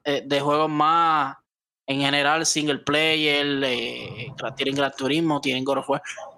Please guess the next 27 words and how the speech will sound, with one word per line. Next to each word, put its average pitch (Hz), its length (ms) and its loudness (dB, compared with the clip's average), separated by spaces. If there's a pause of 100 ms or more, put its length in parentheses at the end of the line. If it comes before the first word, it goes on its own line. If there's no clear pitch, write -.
Es 156 160 2
single 180 280 2
player, 165 380 2
eh, 135 160 2
de 139 380 0
niño 175 220 2
y - 20 2
adulto 196 340 2
también, 151 340 2
pero 139 440 2
más 143 280 2
bien, 185 400 0 (260)
eh, 143 300 0
es 139 140 0
un 165 120 2
mercado 165 480 2
para 202 200 2
nosotros, 151 560 0
no 131 280 0
para 165 340 4
niños, 160 480 0
ni 139 240 0
adultos, 151 500 0
ni 139 140 -4
viejos. 151 420 0
So, 135 220 2
Nintendo, 139 720 2